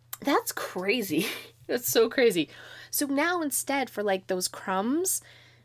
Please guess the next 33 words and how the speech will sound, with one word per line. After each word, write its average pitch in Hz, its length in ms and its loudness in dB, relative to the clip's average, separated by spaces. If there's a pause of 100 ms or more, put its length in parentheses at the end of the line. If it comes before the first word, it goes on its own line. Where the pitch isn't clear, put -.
(220)
I 214 140 6
just 214 200 -2
grabbed, 190 300 4
like, 180 180 0
a 180 80 0
wet 175 360 2
paper 175 260 -4
towel - 420 -2 (220)
and, 165 440 -6
and 170 260 -6
just, 180 460 2
like, 170 340 -2 (100)
spot - 640 -2
pick 170 240 -6
up 165 160 -14
the 175 80 -6
crumbs. - 520 -2 (160)
And 226 220 2
I 214 140 2
also 208 340 -2
invested 190 680 -4
in 196 100 -2
a 190 80 -2
really 202 480 -8
cheap, 196 500 -6
inexpensive, 185 800 -4
like, 160 220 -4 (560)
plug-in 202 420 2
cordless 185 640 -2
vacuum 165 540 -4
for 220 120 -4
those 214 220 -2
quick - 720 -4